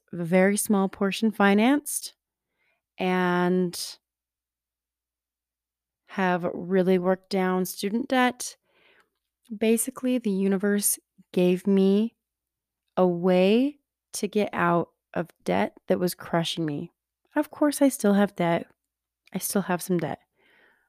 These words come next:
But I have paid off over thirty grand in debt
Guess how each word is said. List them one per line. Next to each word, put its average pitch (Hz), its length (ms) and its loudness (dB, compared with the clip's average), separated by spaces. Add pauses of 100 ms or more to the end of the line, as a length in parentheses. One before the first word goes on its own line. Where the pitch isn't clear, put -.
(260)
But 180 120 2
I 180 60 4
have 190 320 2
paid 220 280 2
off 214 580 2 (1080)
over 180 240 4
thirty 175 280 2
grand 180 520 2 (300)
in 185 220 2
debt 180 320 2